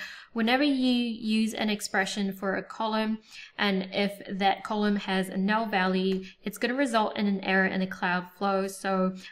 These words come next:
by using a coalesce for this particular property, which is the content property of the body for the H T T P request, it's not gonna cause the Cloudflow to fall over 'cause we're using the coalesce function. Now this will return the first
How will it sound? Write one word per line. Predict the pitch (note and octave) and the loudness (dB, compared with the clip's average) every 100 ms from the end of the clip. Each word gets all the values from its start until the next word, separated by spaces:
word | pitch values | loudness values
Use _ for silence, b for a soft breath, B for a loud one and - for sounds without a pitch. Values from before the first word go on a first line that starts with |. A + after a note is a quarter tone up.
| - | -4
by | G#3 G3+ | 2 2
using | G#3+ G3+ G#3 G3+ | 2 2 2 2
a | - | -2
coalesce | G3 - G3 F#3 F#3+ F#3 - - | -6 -2 0 2 2 0 -6 -10
for | G3 | -8
this | F#3 D4 D#4+ | -2 -2 -2
particular | - C4+ A#3 G#3+ G#3+ G#3 | -4 -2 -2 -2 -2 -2
property, | G#3 G3 G3 G3+ G3 | 0 -4 -2 0 0
which | F#3 - F#3+ | -2 -6 -8
is | F3 | -8
the | - F3 F3 | -6 -6 -6
content | - A3+ A3 G#3 | -4 -4 -4 -6
property | - G3 G3 F#3+ F#3 | -4 -4 0 0 0
of | F#3 F3 | -4 -8
the | |
body | F3 F#3 F3 F3 | -8 -6 -4 -6
for | - | -6
the | F3 - | -6 -6
H | F3 - | -8 -8
T | - F#3 | -8 -8
T | |
P | F#3 A#3+ | -6 -6
request, | A3 G#3 - F#3+ F#3+ B B B B - | -6 -6 -2 -2 -2 B B B B -4
it's | A3+ | -2
not | A#3+ B3+ | 0 0
gonna | B3 A3+ | 0 0
cause | A#3 G#3 G3+ - - | 0 0 0 -4 -2
the | G3+ F#3+ F#3 F#3 | 2 4 2 0
Cloudflow | F#3 F#3 F#3+ F#3+ | -2 -2 -2 -2
to | F3+ | -4
fall | - G3 F#3+ | -2 -2 0
over | C#4 E4 F4 | 0 2 0
'cause | D#4+ A3+ | 0 -2
we're | G3+ | 0
using | G3 F#3 F#3 F#3 F#3 F3+ | 2 2 2 0 0 -4
the | F#3 | -8
coalesce | - F#3+ F3+ F3 E3+ - - | -6 -6 -4 -6 -10 -14 -8
function. | F#3 F3+ F#3+ F#3 F#3 B B - | -6 -6 -6 -6 -8 B B 0
Now | A#3 | 2
this | A#3+ D4+ | 4 2
will | D#4 E4 | 2 2
return | E4 D#4 - C4 B3 B3 - | 2 0 -2 0 2 0 -2
the | G#3 | -6
first | - - A3 A3 - | -6 -4 -2 -2 -6